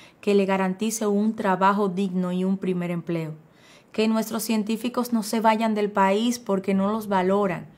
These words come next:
y que nuestros emprendedores puedan acceder al crédito bancario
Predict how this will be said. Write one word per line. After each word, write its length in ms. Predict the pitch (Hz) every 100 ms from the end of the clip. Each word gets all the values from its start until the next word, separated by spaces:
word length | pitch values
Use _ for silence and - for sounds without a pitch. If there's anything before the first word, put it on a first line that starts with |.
| - - -
y 60 | 165
que 140 | 190
nuestros 480 | 190 226 240 277 277
emprendedores 960 | 254 240 226 233 226 175 160 160 - - - -
puedan 360 | - 214 226 240
acceder 520 | 240 240 214 202 214
al 220 | 220 214
crédito 480 | 214 214 226 226 214
bancario 640 | 196 185 185 180 165 165